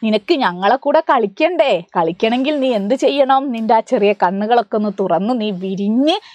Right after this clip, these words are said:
ഈ ലോകത്തേക്കൊന്ന് വരൂ, എന്നിട്ട് നമുക്ക് എന്ത് വേണം? ഒരുമിച്ച് കളിക്കണം." ഇനി നമ്മളോട് ഈ ചോദ്യം എന്ത്, അല്ല, ഈ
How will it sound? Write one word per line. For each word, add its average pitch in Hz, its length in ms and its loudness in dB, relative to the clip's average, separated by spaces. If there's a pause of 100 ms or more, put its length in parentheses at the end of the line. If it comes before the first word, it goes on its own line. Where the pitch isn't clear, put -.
(140)
ഈ 247 80 0
ലോകത്തേക്കൊന്ന് 226 800 2
വരൂ, 208 380 2 (100)
എന്നിട്ട് 170 260 -6
നമുക്ക് 240 340 0
എന്ത് 214 240 2
വേണം? 262 340 4 (340)
ഒരുമിച്ച് 226 520 2 (420)
കളിക്കണം." 190 680 0 (400)
ഇനി 480 320 0
നമ്മളോട് 403 540 2
ഈ 277 60 0
ചോദ്യം 220 580 2 (140)
എന്ത്, 226 260 -2
അല്ല, 233 180 4
ഈ 262 180 0